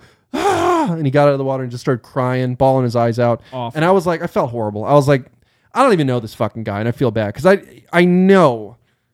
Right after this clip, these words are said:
Speaker 1: I know the amount of disappointment you must have in yourself. And I'm like,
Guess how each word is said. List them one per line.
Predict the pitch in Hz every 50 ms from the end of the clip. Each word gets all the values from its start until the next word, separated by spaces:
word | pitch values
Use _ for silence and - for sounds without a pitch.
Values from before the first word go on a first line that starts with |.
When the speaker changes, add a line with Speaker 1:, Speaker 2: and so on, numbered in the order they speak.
| _ _ _ -
Speaker 1:
I | 143 151 160 160
know | 160 170 175 185 185 180 170
the | 139 139
amount | 131 131 135 135 131 123
of | 120 110
disappointment | 107 131 - - 120 - 127 120 113 110 113 110
you | 113
must | 113 113 110 -
have | 117 107 104
in | 104
yourself. | 104 104 - 95 101
And | 123 139
I'm | 143
like, | 147 139 131